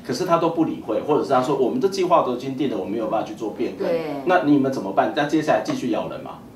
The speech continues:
Speaker 2: 有可能。
Speaker 1: 有可能。
Speaker 2: 我有可能会咬，继续咬。
Speaker 1: 嗯哼。
Speaker 2: 因为这个是我没有办法控制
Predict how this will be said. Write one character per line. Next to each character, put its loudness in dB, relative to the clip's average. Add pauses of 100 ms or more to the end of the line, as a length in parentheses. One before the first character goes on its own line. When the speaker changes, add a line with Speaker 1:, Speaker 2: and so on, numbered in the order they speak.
(400)
Speaker 2:
有 -4
可 -10
能。 -10 (440)
Speaker 1:
有 -4
可 -6
能。 -10
Speaker 2:
我 -2
有 0
可 -8
能 -4
会 -6
咬， -10 (180)
继 -10
续 -10
咬。 -8 (100)
Speaker 1:
嗯 -6
哼。 -8 (260)
Speaker 2:
因 -6
为 -4
这 -2
个 0
是 -8
我 -6
没 -10
有 -10
办 -10
法 -14
控 -12
制 -18